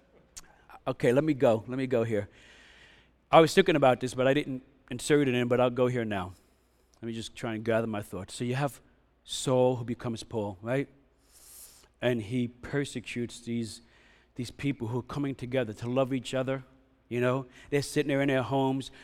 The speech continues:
They're thanking God because now they know they're gonna be with God in eternity. You know, they're, they're coming alongside each other just like we are here. And boom, the door kicks down and there's Saul. He's grabbing them by the hair. He's dragging them out. He's kicking them. He's spitting on them.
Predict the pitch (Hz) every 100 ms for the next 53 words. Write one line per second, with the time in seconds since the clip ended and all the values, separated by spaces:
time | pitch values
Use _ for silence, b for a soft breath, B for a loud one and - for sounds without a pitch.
0 | B B 135 135 - 135 139 - 135 120
1 | 131 135 120 120 131 135 131 123 127 131
2 | 135 123 127 117 131 123 131 131 123 110
3 | 127 127 123 135 127 B B B 135 139
4 | 135 B B 135 139 139 135 117 131 127
5 | - - 143 143 135 - 143 135 139 156
6 | 143 147 131 139 131 131 135 131 123 139
7 | 123 131 143 147 160 127 139 139 127 123
8 | 143 - 139 131 113 - 127 147 143 143
9 | 135 131 131 117 120 151 147 123 110 151
10 | 151 143 147 143 131 - - 156 - 160
11 | 143 127 - 175 156 147 151 147